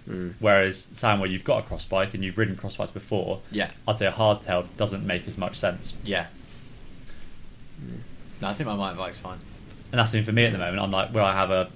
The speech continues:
Speaker 2: full sus bigger bike,
Speaker 3: Yeah.
Speaker 2: a, a smaller full sus and not having a hardtail doesn't make that much sense. Although
Speaker 3: Yeah,
Speaker 2: if
Speaker 3: yeah.
Speaker 2: I, if I really got into racing more, I probably would do that then.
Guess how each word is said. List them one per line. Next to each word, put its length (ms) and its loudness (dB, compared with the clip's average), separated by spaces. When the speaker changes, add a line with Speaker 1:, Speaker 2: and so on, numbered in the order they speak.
Speaker 2:
full 160 0
sus 440 -2
bigger 180 4
bike, 360 2
Speaker 3:
Yeah. 220 -2
Speaker 2:
a, 100 -2
a 60 -4
smaller 360 0
full 240 -4
sus 300 0
and 120 -2
not 120 4
having 160 0
a 40 -8
hardtail 260 -4
doesn't 260 2
make 220 -2
that 240 0
much 200 -6
sense. 360 -6
Although 140 2
Speaker 3:
Yeah, 140 6
Speaker 2:
if 60 0
Speaker 3:
yeah. 60 4
Speaker 2:
I, 120 2
if 120 -2
I 160 6
really 180 4
got 180 -2
into 160 -8
racing 320 0
more, 380 -2
I 80 -4
probably 280 -2
would 220 -4
do 100 0
that 120 -2
then. 140 -8